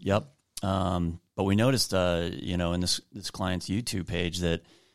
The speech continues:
these particular videos were getting eight hundred, nine hundred, over a thousand views.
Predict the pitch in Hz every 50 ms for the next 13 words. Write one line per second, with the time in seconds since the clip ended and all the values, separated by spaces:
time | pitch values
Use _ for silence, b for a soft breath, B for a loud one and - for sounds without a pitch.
0 | b b - 101 110 - - 101 - - 107 98 104 90 87 78 76 95 107 127
1 | 123 98 90 80 82 80 85 87 82 85 85 82 82 - _ - - 110 117 -
2 | - - 101 92 85 87 82 80 87 92 98 107 110 104 104 90 82 82 87 92
3 | 90 90 87 85 - - 92 98 101 104 98 98 98 95 92 87 82 76 76 73
4 | 90 101 123 131 104 90 85 87 87 -